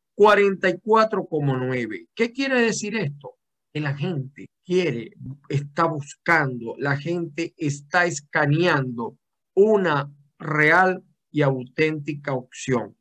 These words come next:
en medio de todas estas circunstancias que rodean al país, ¿no? Eh, eh, a eso me estaba refiriendo. Y lo, y lo traigo a colación porque pareciera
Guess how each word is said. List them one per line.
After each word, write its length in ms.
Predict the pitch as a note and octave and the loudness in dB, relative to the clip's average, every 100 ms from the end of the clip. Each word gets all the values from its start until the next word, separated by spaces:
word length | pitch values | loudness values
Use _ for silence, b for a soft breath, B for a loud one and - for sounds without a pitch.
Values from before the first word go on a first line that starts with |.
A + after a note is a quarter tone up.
| _ | _
en 200 | - B2 | -6 -4
medio 380 | A#2+ C3+ D3 E3+ | -2 0 2 2
de 140 | D3+ C#3 | 0 -2
todas 420 | C#3 C3+ C#3+ C#3 | -2 0 2 0
estas 300 | C#3+ C#3+ C#3+ | 0 -4 -6
circunstancias 880 | C#3 - B2+ - B2+ B2 B2 C#3 C#3+ _ _ _ _ | -8 -10 -14 -10 -8 -6 -4 -4 -4 _ _ _ _
que 160 | C#3+ | 0
rodean 560 | C3+ B2+ A#2 A#2+ B2+ B2 | 0 0 0 -2 -2 -4
al 220 | A#2 A2+ | -6 -8
país, 500 | - G2 G2+ - - _ | -8 -8 -10 -18 -20 _
¿no? 220 | A2+ C#3 - _ | -14 -14 -16 _
Eh, 200 | B2+ C#3 | -6 -6
eh, 260 | C#3+ D3 C#3+ | -4 -4 -2
a 140 | C#3 D3 | 0 2
eso 340 | G3 D3 C#3 | 2 -2 -4
me 140 | B2 A2+ | -4 -8
estaba 500 | - C#3 C3+ A#2 - | -6 -2 -2 -2 -6
refiriendo. 800 | - A#2+ A#2+ A2+ A2 G#2 F2+ F2+ _ B _ | -10 -4 -4 -4 -12 -12 -14 -16 _ B _
Y 120 | A#3+ | 2
lo, 240 | A#3 A3 G#3+ | 6 4 4
y 60 | A3+ | 0
lo 220 | G#3 G3+ | 0 2
traigo 320 | G#3+ C#4 D#4+ | 2 0 -2
a 80 | C4 | -4
colación 720 | A#3+ G3+ D3 A3+ G3+ D3 C#3+ | 2 2 0 -2 -2 0 0
porque 540 | D#3+ D#3 C#3+ D#3+ C#3+ C3+ - _ _ _ | 2 0 -2 -2 -2 -4 -10 _ _ _
pareciera 720 | F3 E3 C#3+ A3+ G#3 C#3 C#3 | 2 2 2 2 2 2 -4